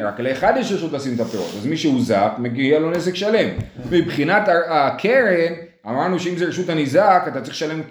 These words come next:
נזק שלם, אבל פה לשניהם יש רשות לשים את השברים שלהם, ולכן זה נחשב כמו נגיחה רגילה ברשות הרבים, שמשלם חצי נזק. אומרת הגמרא, "אי הכי,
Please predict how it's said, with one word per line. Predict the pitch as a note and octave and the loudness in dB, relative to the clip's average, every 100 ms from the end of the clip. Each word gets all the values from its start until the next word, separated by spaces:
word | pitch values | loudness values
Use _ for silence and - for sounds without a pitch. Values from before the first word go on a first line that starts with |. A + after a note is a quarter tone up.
| C#3 | -10
נזק | D3+ D#3+ D#3+ | -8 -8 -4
שלם, | F3 F#3+ A3+ A2 - - _ | 0 2 4 2 -4 -16 _
אבל | G3+ A2 | -4 0
פה | F#3 | 2
לשניהם | F#3+ F#3+ F3 A3 D4+ | 2 0 2 4 4
יש | C4+ G3+ | 4 2
רשות | G3 F3+ D#3+ | -2 -2 -2
לשים | D#3 D#3 | -2 -4
את | C#3 | -6
השברים | C3+ B2+ A#2+ A2 | -6 -4 -2 -2
שלהם, | A2 G2+ F2 - - - | -4 -4 -4 -8 -8 -2
ולכן | A#3 G3 | 2 4
זה | F#3 | 4
נחשב | F#3 G#3 F#3+ F3+ | 4 4 2 2
כמו | G3+ G#3+ G3+ F#3+ | 0 0 0 -2
נגיחה | G3 F3+ F#3+ G#3 | -2 -2 0 2
רגילה | G3+ G3 A#3+ G3 | 2 2 4 4
ברשות | E3+ E3 G3 | 2 -6 -4
הרבים, | A3 G#3+ B3 A#3+ G3+ - _ | -2 -2 -2 -4 -6 -10 _
שמשלם | - F3+ F3+ E3 E3+ E3+ F3+ | -6 -2 -2 -2 0 0 0
חצי | - C#3 C#3 | 0 -2 0
נזק. | A#2+ F#2 - - - - - - - F2+ | 0 -2 -4 -10 -10 -16 -16 -16 -12 0
אומרת | A2 C3+ | 2 2
הגמרא, | A#2+ C#3 D3 G2+ | 2 4 2 0
"אי | F#2+ G2 | 0 2
הכי, | C#3 G#3 C#3 C3+ C#3 | 4 2 2 -2 -2